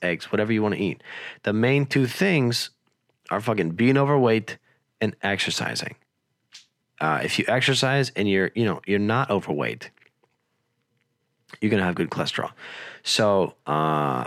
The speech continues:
I was like, "Okay, we're gonna change the fucking podcast name to Slightly in Shape. Is what we're gonna do, and we're gonna fucking, we're gonna do some workouts. We're gonna get our fucking biceps and triceps going." Um, but I, I, I took that and I was like, "Okay, so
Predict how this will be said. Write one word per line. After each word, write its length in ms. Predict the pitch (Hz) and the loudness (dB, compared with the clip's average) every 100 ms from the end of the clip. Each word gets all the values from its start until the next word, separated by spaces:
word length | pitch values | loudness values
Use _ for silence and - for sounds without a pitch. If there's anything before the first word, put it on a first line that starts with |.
| - - | -6 -2
I 80 | |
was 160 | 95 107 | 0 0
like, 120 | 98 | 0
"Okay, 320 | 170 214 165 - _ - _ _ _ _ - _ - | 0 0 0 -4 _ -20 _ _ _ _ -20 _ -4
we're 100 | - | 0
gonna 120 | 120 123 | 2 2
change 220 | 139 131 | 2 2
the 80 | 131 | 2
fucking 300 | 135 135 127 | 0 0 0
podcast 360 | 131 135 139 | 0 2 2
name 160 | 147 143 | 2 2
to 420 | - 139 139 143 | 4 6 8 6
Slightly 320 | 135 156 151 160 | 4 2 4 4
in 80 | 151 | 4
Shape. 320 | - 123 - - _ _ _ - | 2 0 -6 -20 _ _ _ -2
Is 60 | |
what 80 | 107 | 2
we're 60 | 107 | 4
gonna 140 | 95 | 4
do, 220 | 98 135 | 4 4
and 100 | 156 | 6
we're 60 | 147 | 4
gonna 120 | 147 127 | 2 2
fucking, 320 | 139 143 147 - - - - _ - | 0 2 2 0 -10 -16 -20 _ 0
we're 100 | 127 | 2
gonna 80 | 143 | 4
do 80 | 156 | 4
some 160 | 165 | 6
workouts. 440 | 175 185 139 - - | 4 4 2 0 2
We're 80 | 113 | 2
gonna 140 | 113 | 4
get 80 | 127 | 2
our 60 | |
fucking 260 | 127 143 139 | 2 0 2
biceps 300 | 131 143 139 | 2 2 0
and 80 | 135 | 0
triceps 320 | 127 143 123 | 0 0 0
going." 360 | - 73 55 - _ _ _ _ - - - - - - | -2 -4 -6 -12 _ _ _ _ -18 -18 -16 -20 -12 -2
Um, 440 | 95 85 78 78 _ _ _ - | 0 2 0 -4 _ _ _ -2
but 260 | 107 - - | -2 -2 -4
I, 380 | 101 - 123 117 - | -4 0 -2 -2 -4
I, 100 | 92 | -2
I 40 | 143 | 0
took 240 | - 190 | 0 0
that 160 | 170 127 | 0 2
and 80 | 143 | 2
I 40 | |
was 100 | 139 | 4
like, 100 | 143 | 4
"Okay, 300 | 143 139 104 | 2 2 0
so 380 | - - 101 - | 0 2 2 0